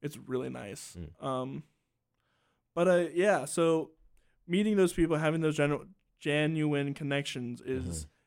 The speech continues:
Speaker 1: definitely important. Um,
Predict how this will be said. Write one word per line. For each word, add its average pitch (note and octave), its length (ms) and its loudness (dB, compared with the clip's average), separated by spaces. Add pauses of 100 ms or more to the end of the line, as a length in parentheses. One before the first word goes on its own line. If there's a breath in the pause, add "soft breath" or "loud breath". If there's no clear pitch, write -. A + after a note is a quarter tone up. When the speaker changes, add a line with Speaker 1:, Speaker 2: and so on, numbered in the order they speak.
(220)
Speaker 1:
definitely C3+ 540 0
important. B2 640 -4 (480)
Um, B2+ 500 0